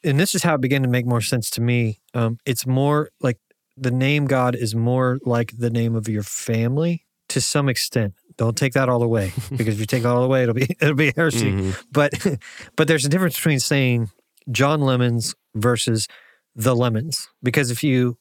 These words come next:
Speaker 1: if you say the Lemons, then you understand there's multiple people that make up a household, sure. Um,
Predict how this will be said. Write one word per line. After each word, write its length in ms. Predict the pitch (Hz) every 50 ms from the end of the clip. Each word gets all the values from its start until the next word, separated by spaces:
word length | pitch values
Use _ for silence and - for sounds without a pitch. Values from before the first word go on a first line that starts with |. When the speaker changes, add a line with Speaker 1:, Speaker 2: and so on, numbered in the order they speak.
| _
Speaker 1:
if 100 | - 107
you 80 | 113 123
say 160 | - - 156
the 140 | 139 131 123
Lemons, 340 | 135 147 147 135 120 110 110
then 140 | 135 131
you 120 | 127 127 123
understand 600 | 123 117 107 - - - 135 127 123 117 113 104 _ _ _ _ _ _ _ _ _ _ _ _ _ _
there's 320 | - 117 123 131 135 117 117
multiple 540 | 120 120 127 135 135 - 135 120 120 113
people 520 | - - 131 127 120 - - 143 139 135 - _ _ _ -
that 220 | 123 131 131 120 127
make 280 | 135 151 160 156 -
up 320 | 175 214 233 190 - - - - _ _ _ _ -
a 60 | 131
household, 500 | 113 165 208 208 - - - 110 107 101
sure. 360 | - - 185 170 127 - - _ _ -
Um, 440 | - 123 120 120 123 117 113 107 101